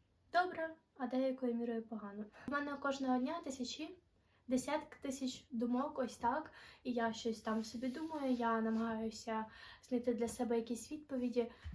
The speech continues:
У мене може в будь-яку хвилинку з'явитися слово якесь, я намагаюся дати його переклад, чи якесь просто будь-яке слово там,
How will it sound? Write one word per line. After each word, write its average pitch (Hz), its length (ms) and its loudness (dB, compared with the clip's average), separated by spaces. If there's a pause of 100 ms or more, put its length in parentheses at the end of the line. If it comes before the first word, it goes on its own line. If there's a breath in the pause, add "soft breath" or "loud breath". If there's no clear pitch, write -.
(120)
У 262 60 0
мене 277 280 4
може 262 300 4
в 240 60 0
будь-яку 254 380 0
хвилинку 247 460 2
з'явитися 226 960 -2 (640 soft breath)
слово 277 360 2
якесь, 254 460 0
я 233 120 0
намагаюся 233 500 0
дати 226 280 2
його 226 200 2
переклад, 226 520 2 (400 loud breath)
чи 233 500 6 (200)
якесь - 680 2 (240)
просто 240 720 4 (3000 loud breath)
будь-яке 285 460 2
слово 254 380 4
там, 220 400 -2